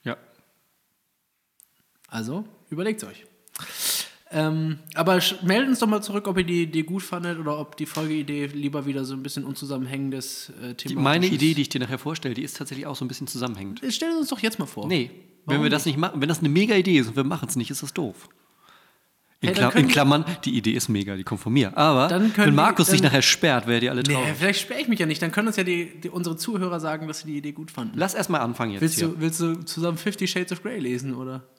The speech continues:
Speaker 2: Und mal darüber
Speaker 1: Ich
Speaker 2: reden?
Speaker 1: würd's, ich würd's höchstens gucken.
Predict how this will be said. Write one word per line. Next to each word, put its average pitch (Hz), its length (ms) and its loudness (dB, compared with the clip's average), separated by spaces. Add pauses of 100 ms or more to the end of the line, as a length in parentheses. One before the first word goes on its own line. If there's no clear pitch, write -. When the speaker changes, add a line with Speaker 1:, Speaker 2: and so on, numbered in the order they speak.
(500)
Speaker 2:
Und 139 80 -6
mal 143 140 -2
darüber 156 320 -2
Speaker 1:
Ich 98 80 -4
Speaker 2:
reden? 110 40 -4
Speaker 1:
würd's, 127 220 4
ich 101 140 0
würd's 123 180 2
höchstens 127 440 0
gucken. 127 420 -4